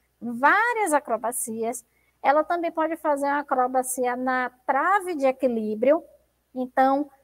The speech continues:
é, é uma trave mesmo, onde ela vai fazer várias acrobacias ali em cima. Ela pode fazer no salto sobre o cavalo, ou, ou é chamado também de salto sobre a mesa, né?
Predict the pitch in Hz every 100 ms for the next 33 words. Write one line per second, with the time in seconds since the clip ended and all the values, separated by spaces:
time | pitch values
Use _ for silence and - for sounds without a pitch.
0 | _ - 262 254 226 254 269 294 294 -
1 | - 247 269 330 294 262 240 233 247 262
2 | 277 294 - _ - 254 269 262 262 254
3 | 254 247 240 233 247 330 381 339 311 247
4 | 247 233 233 220 233 240 269 - 262 262
5 | 269 285 - 285 294 294 294 302 - 294
6 | 262 254 277 - - 302 349 392 381 -
7 | 262 254 254 233 208 208 214 247 240 233
8 | 214 220 - - 240 - 254 233 247 262
9 | 247 254 262 247 233 269 - 254 233 220
10 | 202 240 262 240 247